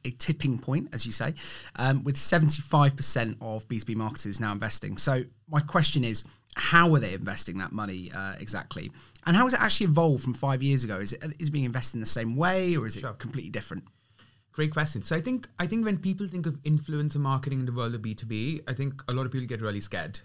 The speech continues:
Speaker 1: Mm.
Speaker 2: firstly. They think we're talking about dancing TikTokers, <laughs> and, and, and we're really not.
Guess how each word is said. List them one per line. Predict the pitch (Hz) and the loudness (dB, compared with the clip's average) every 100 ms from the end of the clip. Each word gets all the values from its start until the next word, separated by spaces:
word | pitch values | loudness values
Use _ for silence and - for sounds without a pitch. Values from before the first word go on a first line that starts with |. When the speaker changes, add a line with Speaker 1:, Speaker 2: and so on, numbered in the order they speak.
| 107 | -14
Speaker 1:
Mm. | 101 - | -20 -10
Speaker 2:
firstly. | 117 104 90 82 _ _ _ _ _ | -8 -6 -8 -12 _ _ _ _ _
They | - 147 | -2 -2
think | 160 170 156 - _ _ _ - | 0 0 -2 -6 _ _ _ -4
we're | 139 | 0
talking | 151 139 - 135 | 2 0 0 -2
about | 120 117 | 0 0
dancing | 117 123 113 113 | 0 0 -2 -6
TikTokers, | 104 - 98 101 90 - - _ - _ 214 | -6 -8 -8 -6 -6 -8 -14 _ -20 _ -4
<laughs> | - - _ - | -4 -6 _ 2
and, | 135 127 120 | 2 2 2
and, | 143 135 131 | 2 2 2
and | 135 | 2
we're | 127 | 2
really | 127 131 117 | 2 2 0
not. | 104 - - | -2 -6 -14